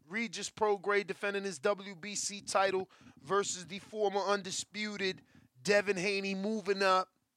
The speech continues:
activating that W B C status, asking for a crack at the champ above. And they had a sit-down with Chris Mannix, taking on the role of Max Kellerman.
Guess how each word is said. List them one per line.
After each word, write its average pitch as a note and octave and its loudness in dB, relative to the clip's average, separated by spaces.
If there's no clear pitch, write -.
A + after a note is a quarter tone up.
activating G3 2
that F#3+ -2
W G3 2
B F#3+ -8
C G3+ -8
status, F3+ 2
asking G3 2
for F#3 -2
a - -6
crack G3 4
at F#3+ -2
the E3+ -20
champ G3+ 0
above. F#3 4
And F#3+ 0
they G#3+ 0
had A3 2
a G3+ -2
sit-down F#3 0
with F#3 4
Chris B3+ 2
Mannix, A3 0
taking A#3 6
on A3+ 6
the G#3+ -4
role G3+ 8
of F3 4
Max G3 2
Kellerman. F3 2